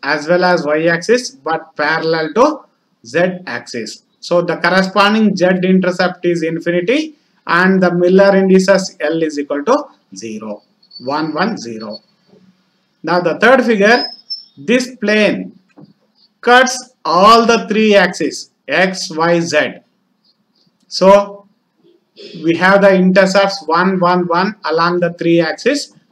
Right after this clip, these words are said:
The reciprocals are also one, one, one. Since the reciprocal itself is a whole number,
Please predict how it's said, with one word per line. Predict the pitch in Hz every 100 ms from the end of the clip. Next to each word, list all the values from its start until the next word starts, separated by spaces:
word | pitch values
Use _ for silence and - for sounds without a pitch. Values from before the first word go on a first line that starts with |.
| -
The | 156
reciprocals | 156 160 170 190 190 185 185 180 190
are | 170
also | 165 165 202 165
one, | 160 165
one, | 160 160
one. | 160 202 285 - _ _ -
Since | - 220 262 269 - _ _ _
the | 156 165
reciprocal | 165 175 202 214 208 202
itself | 190 214 208 185
is | 185
a | 180
whole | 180 185
number, | 180 180 202 294